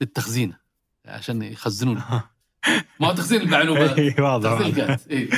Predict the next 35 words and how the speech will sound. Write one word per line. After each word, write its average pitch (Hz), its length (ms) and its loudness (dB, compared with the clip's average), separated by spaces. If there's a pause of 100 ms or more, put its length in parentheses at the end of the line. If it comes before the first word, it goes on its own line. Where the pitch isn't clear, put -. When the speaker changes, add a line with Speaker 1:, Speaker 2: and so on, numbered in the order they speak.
(640)
Speaker 1:
فقلت 190 520 -2
له: 269 60 2
"إيش 262 220 0
تبغون 247 340 0
بها؟" 240 160 -2
ما 254 160 0
أدري 254 140 2
إيش. 233 120 -2
قالوا: 151 360 -2
"ما 135 100 -2
لك 107 140 -4
دخل، 107 240 -12
لازم 127 220 -2
عشان 120 500 -2
ننتج." 147 360 0 (280)
قلت: 123 120 -8
"طيب، 98 240 -6
ح-، - 100 -6
حجزوا 123 420 -2
لكم 107 180 -8
غرفة." 104 260 -10
كان 135 180 -2
فيها 135 120 0
جلسة 113 280 -4
زي 110 160 -4
كذا. 107 240 -14 (800)
<laughs> 196 720 -4
فإذا 165 140 0
جاء 175 100 0
الساعة 151 240 0
اثناعش 151 280 -4
واحدة 147 220 -4
قالوا: 127 220 -4
"بنروح 120 260 -8
نتغدى 151 460 -6